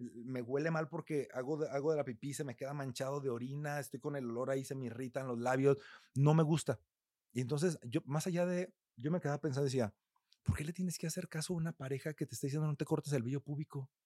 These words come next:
O sea, ¿de dónde, de dónde viene como este control? ¿De dónde viene tu sumisión? ¿De dónde viene el, el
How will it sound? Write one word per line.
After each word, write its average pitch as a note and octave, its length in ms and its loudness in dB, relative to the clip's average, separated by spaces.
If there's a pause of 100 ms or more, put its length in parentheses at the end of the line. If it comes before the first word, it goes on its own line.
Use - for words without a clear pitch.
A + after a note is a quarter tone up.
(520)
O - 40 -2
sea, C#3+ 140 6
¿de B2+ 140 4
dónde, D#3 280 4
de C#3+ 80 6
dónde E3 220 6
viene F3 200 0
como C#3 200 0
este - 220 -2
control? C3+ 580 6 (320)
¿De B2+ 120 4
dónde C#3+ 180 4
viene D#3 240 2
tu - 120 -4
sumisión? B2 880 4 (300)
¿De B2 100 4
dónde D3 220 4
viene D#3+ 340 -2 (220)
el, A#2+ 300 -4
el B2 260 0